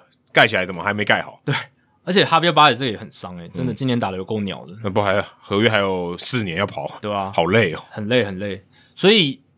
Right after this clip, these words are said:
Speaker 2: 在这样的情况下，老虎队找 Harris 进来，真的是想说，“来，你之前这个巨人队，你算把他修，修得蛮好的，
Speaker 1: 嗯。
Speaker 2: 你算把他修成一支强队。”
Speaker 1: 或是，或者说他有参与过那个修的过程。
Speaker 2: 对，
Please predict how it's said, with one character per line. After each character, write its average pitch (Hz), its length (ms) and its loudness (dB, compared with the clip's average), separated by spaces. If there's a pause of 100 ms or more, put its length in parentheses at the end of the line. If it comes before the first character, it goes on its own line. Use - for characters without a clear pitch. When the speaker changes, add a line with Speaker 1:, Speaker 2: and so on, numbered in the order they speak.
(120)
Speaker 2:
在 208 160 4
这 196 80 2
样 180 100 6
的 143 60 0
情 139 100 -2
况 147 160 0
下， 143 140 2
老 135 160 4
虎 131 140 -2
队 131 160 0
找 95 260 -2
Harris 123 320 -2
进 110 160 -6
来， 71 180 -8
真 135 160 -2
的 123 120 2
是 113 320 -4
想 95 180 -8
说 110 300 -6 (500)
，“来， 117 260 -2 (200)
你 123 180 -6
之 151 160 -2
前 127 340 2 (360)
这 143 120 -2
个 120 380 4
巨 180 180 0
人 131 140 6
队， 143 140 4
你 120 100 2
算 139 160 2
把 107 100 2
他 107 60 2
修， 117 240 0
修 120 160 2
得 113 80 0
蛮 98 160 -6
好 107 180 -8
的， 90 120 -14
Speaker 1:
嗯。 82 160 -4
Speaker 2:
你 - 20 -8
算 147 180 2
把 131 100 4
他 135 120 8
修 131 160 -2
成 160 100 4
一 175 40 6
支 190 120 4
强 95 240 -6
队。” 98 160 -8 (140)
Speaker 1:
或 175 160 6
是， - 0 -
或 - 0 -
者 - 40 -
说 165 60 4
他 156 220 6 (160)
有 95 340 -6
参 127 300 2
与 104 60 0
过 104 200 0
那 101 80 -2
个 95 160 -2
修 95 200 0
的 82 100 -6
过 80 160 -8
程。 - 220 -14
Speaker 2:
对， 175 200 4